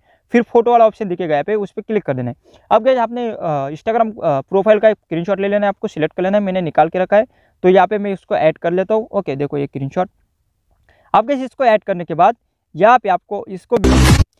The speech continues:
तो वापस से गाइस, आपको यहाँ पे, अ, यहाँ पे थोड़ा अपना वीडियो, अ, जो स्क्रीनशॉट लिया अपन ने उसको थोड़ा कम कर देना है आपको, और एक फोटो ऐड करेंगे, जैसे दूसरी बार गाना बज रहा है।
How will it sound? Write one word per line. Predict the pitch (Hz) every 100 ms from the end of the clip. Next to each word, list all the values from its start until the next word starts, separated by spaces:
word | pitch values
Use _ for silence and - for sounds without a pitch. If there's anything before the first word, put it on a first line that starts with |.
| _ _ _
तो | 196
वापस | 208 214 247
से | 262
गाइस, | 262 247
आपको | 240 254
यहाँ | 254
पे, | 254 240
अ, | - 160 143
यहाँ | 160 180
पे | -
थोड़ा | 233 _ - 208 226
अपना | 226
वीडियो, | 240 151 170 226
अ, | 220 160 156
जो | 175
स्क्रीनशॉट | - 175 - 233
लिया | 240 233
अपन | 233
ने | 233 277 _ _ -
उसको | 190 247
थोड़ा | 233 233
कम | - 226
कर | 208
देना | 165 151
है | 147
आपको, | - 220
और | - 190
एक | 220
फोटो | - 202 185
ऐड | 170
करेंगे, | - 156 170
जैसे | 175 160 190 170
दूसरी | 160 156
बार | 165 165
गाना | 156 147 156
बज | 156 165
रहा |
है। | 202 -